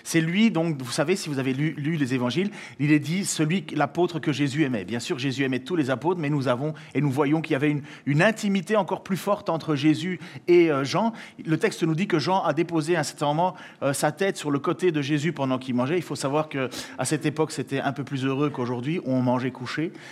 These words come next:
<laughs> Ça faisait, ça, ça stoppait la transition entre le, le, le, le manger et la sieste, tu, tu t'endormais quasi directement. Mais, euh, donc,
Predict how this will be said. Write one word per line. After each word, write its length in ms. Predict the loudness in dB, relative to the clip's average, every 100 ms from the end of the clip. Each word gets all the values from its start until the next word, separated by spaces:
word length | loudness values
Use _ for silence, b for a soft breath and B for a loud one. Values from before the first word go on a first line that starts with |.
| B B B B -6
<laughs> 800 | -6 -6 -6 -6 -8 -10 -12 -6
Ça 180 | -4 0
faisait, 220 | 0 -2
ça, 220 | -2 -2
ça 180 | 0 -2
stoppait 300 | -2 -2 2
la 120 | 0
transition 640 | 0 -4 -4 -4 -4 -2 -2
entre 280 | -2 -2
le, 260 | 0 0 0
le, 140 | -2 -2 -4
le, 380 | -2 0 0
le 100 | 0
manger 280 | 0 0 0
et 40 | -2
la 120 | -2
sieste, 260 | -2 -4
tu, 100 | -6
tu 160 | -12 -8
t'endormais 380 | -4 -2 -2 -2
quasi 240 | -4 -4
directement. 460 | -4 -4 -4 -6 -6 -8 B B B B B B
Mais, 260 | 2 4 6
euh, 180 | 4 2
donc, 220 | 0